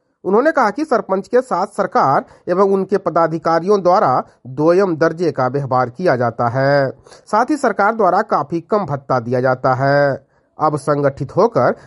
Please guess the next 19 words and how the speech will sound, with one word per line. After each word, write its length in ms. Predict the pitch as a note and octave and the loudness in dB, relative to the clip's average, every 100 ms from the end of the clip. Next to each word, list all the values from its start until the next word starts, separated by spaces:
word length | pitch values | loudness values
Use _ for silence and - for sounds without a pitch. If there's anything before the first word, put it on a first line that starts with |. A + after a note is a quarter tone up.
| - | -6
अपने 280 | D3 D#3+ D#3+ | -2 2 2
अधिकारों 520 | C#3+ C#3+ D#3 E3+ E3 | 2 0 0 2 0
को 160 | C3+ B2+ | 0 -2
हासिल 360 | C#3 D3+ C#3+ | -2 -2 -4
करने 320 | A2+ C3 C#3 C3 | -6 -4 -4 -4
का 140 | A2 | -4
प्रयास 460 | A#2 C#3+ D3+ A#2+ G#2 | -6 -2 0 0 -2
किया 320 | _ - D3 | _ -2 0
जाएगा। 720 | A#2+ A#2+ B2 C3 C3+ C3+ B2+ _ _ - | 2 0 2 2 4 2 0 _ _ -6
मौके 300 | C#3 C#3+ C#3+ | -4 -2 -4
पर 200 | C#3 B2+ | -2 -2
मीना 340 | C3+ C3 B2+ | -2 -2 0
देवी, 440 | C3 F3+ C3 C3 A3+ _ - | 0 0 0 -4 -6 _ -6
जासो 420 | B2 B2+ B2+ C3 | 0 0 0 -2
देवी, 440 | C#3 F3+ C#3 A#2+ G#3+ _ - | 0 0 0 -6 -8 _ -8
प्रेम 260 | C3 C3 C3+ | -2 -2 -2
सोरेन, 480 | D#3+ F3 B2+ D3+ A#3 _ - | 2 4 4 0 -6 _ -10
फुच्चू 280 | C#3+ - C#3 | -8 -4 -2
मुर्मू, 400 | D3+ E3+ B2+ | 0 0 -2